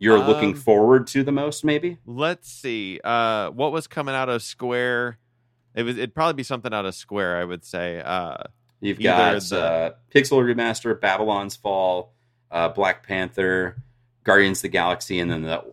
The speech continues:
Speaker 1: Final Fantasy Origins.
Speaker 2: Yeah. Oh, gosh. I don't know, 'cause that seems like such a weak choice anyways. <laughs> But, like, uh, I'm, like, I'm gonna go download the Origins preview right now.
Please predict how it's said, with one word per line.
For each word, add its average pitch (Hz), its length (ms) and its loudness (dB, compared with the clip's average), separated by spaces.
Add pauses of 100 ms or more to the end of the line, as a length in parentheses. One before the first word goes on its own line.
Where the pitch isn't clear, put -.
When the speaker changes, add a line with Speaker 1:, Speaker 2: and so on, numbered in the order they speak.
Speaker 1:
Final 90 240 -6
Fantasy 82 320 -6
Origins. 71 720 -6 (300)
Speaker 2:
Yeah. 156 520 -4
Oh, 107 320 -14
gosh. - 480 -16 (420)
I 113 60 -12
don't 135 120 -8
know, 113 260 -4
'cause 110 200 -8
that 120 180 -4
seems 127 200 -14
like 123 160 -6
such 117 200 -12
a 104 60 -6
weak - 260 -10
choice 113 360 -6
anyways. 92 500 -8
<laughs> - 20 -20
But, 123 200 -2
like, 110 340 -2 (420)
uh, 95 460 0 (140)
I'm, 123 280 -2
like, 123 200 -4
I'm 135 240 0
gonna 127 220 0
go 113 220 -2
download 107 500 -2
the 98 80 -6
Origins 98 800 -6
preview 95 360 -8
right 82 180 -4
now. 87 460 -8